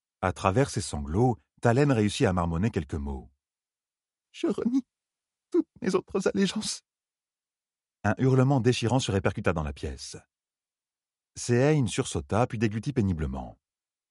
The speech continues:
D'expérience, elle savait ce qu'il en coûtait de renier un seul serment. Renoncer à tous à la fois devait être, eh bien, elle avait la réponse sous les yeux. Talen cria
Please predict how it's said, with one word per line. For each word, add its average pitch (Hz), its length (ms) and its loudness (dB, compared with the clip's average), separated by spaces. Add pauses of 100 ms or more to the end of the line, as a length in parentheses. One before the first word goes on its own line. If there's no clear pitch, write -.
(360)
D'expérience, 95 720 0 (580)
elle 120 160 4
savait 135 220 4
ce 147 100 -2
qu'il 127 160 -2
en 117 80 2
coûtait 107 260 0
de 87 60 0
renier 82 280 0
un 82 100 0
seul 98 180 0
serment. 71 560 -8 (560)
Renoncer 85 440 0
à 76 100 4
tous 117 320 -4
à 73 80 -2
la 69 100 -10
fois 98 240 2
devait 78 240 -6
être, 90 360 0 (800)
eh 101 60 -2
bien, 65 500 -8 (120)
elle 82 120 -6
avait 78 160 0
la 76 80 -2
réponse 71 340 -2
sous - 120 -6
les 80 200 -4
yeux. 71 240 -10 (1200)
Talen 127 440 4
cria 104 560 0